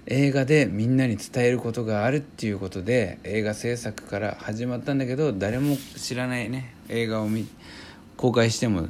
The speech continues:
見に来てくれる人は少ないので、絵本という形をとって、えー、こう、国民にね、どんどん認知させていって、時間をかけて、時間をか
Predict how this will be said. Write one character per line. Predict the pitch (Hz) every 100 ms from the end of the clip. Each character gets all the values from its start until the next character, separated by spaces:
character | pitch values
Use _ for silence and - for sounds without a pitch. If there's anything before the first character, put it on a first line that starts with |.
| 98
見 | 107 135
に | 123
来 | -
て | 95
く | 92
れ | 98
る | 95
人 | -
は | -
少 | - -
な | 151 175
い | 135
の | 131
で、 | 156 -
絵 | 92
本 | 82 156 131
と | -
い | 95
う | 85
形 | - - 98 -
を | 104
と | - 135
っ |
て、 | - - - 180 113 - - - - -
え | 87 87 82 98 -
ー、 |
こ | - 85 87
う、 | - -
国 | 92
民 | 85 85
に | 82
ね、 | 85 87
ど | 90
ん | 90
ど | 85
ん | 82 85 82
認 | 90 104 92
知 | 95
さ | 104
せ | 95 104
て | 120
い | 123
っ |
て、 | 131 - - 202 - - - - -
時 | - -
間 | 110 107
を |
か | 104
け | 110
て、 | 104 104
時 | 107
間 | 123
を |
か | 135